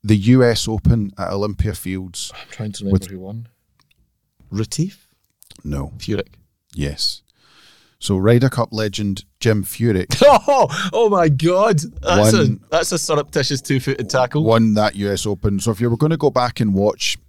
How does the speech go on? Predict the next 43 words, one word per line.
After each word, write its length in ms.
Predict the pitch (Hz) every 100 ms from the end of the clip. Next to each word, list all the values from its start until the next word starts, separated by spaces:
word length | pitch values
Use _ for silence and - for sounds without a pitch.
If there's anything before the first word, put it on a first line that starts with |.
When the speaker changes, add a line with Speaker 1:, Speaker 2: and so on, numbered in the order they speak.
| _ _
Speaker 1:
you 100 | 110
know, 80 | 107
incredible 460 | 95 - 110 104 98
U 140 | 92
S 140 | 90
Opens, 420 | 92 92 113 98 -
there's 100 | - 113
not 160 | 101
a 60 | 90
chance 360 | - 95 92
in 80 | 90
hell 420 | 85 87 90 98
Speaker 2:
<laughs> 40 | 107
No. 200 | 95 95
Speaker 1:
you're 120 | 92
watching 340 | 85 90 - 85
that 200 | 85 87
U 140 | 87
S 140 | 82 -
Open. 280 | 82 90 85 _ _ - - - - -
Speaker 2:
I 60 |
know 160 | 92 92
the 140 | 85
Open. 320 | 85 78 71 73 _ _ _ _ _ _ _
Speaker 1:
Obviously 420 | 95 82 82 85 78
the 40 | 73
Open's 240 | 73 80
Ben 200 | - 71
Speaker 2:
Yeah. 60 | 73
Speaker 1:
Curtis. 500 | 80 - 82 - -
That's 280 | 113 123 -
a 40 |
bit 200 | 107 135
different. 440 | - - - 101 - _ _ _ _
However, 680 | - - 120 127 147 165 85 - _ -
if 220 | 120 -
you 160 | 127 113
go 320 | - 135 180
back 340 | 180 165 143
and 160 | 127 104
watch 460 | 104 127 - - - -
that 340 | 107 107 - _ _ _ _ _ _ _ -
Open 540 | 110 113 - 95 85